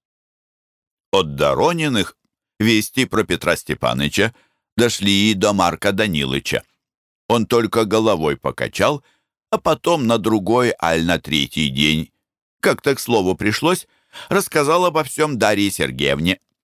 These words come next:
Когда говорил он, Дуня в смежной комнате сидела, а дверь была не притворена. От слова до слова слышала она, что отец рассказывал.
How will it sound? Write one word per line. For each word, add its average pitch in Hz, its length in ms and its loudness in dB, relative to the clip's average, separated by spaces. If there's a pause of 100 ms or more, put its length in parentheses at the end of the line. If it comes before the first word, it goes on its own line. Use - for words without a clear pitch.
(300)
Когда 120 360 2
говорил 82 640 0
он, 107 260 -2 (340)
Дуня 156 460 2
в - 60 -12
смежной 123 440 0
комнате 98 520 0
сидела, 76 600 0 (400)
а 104 100 2
дверь 113 260 2
была 107 360 2
не 98 180 0
притворена. 95 840 -2 (420)
От 143 160 -2
слова 139 400 0
до 120 140 0
слова 104 380 0
слышала 78 560 -2
она, 76 420 -2
что - 320 0
отец 80 440 0
рассказывал. 78 800 -2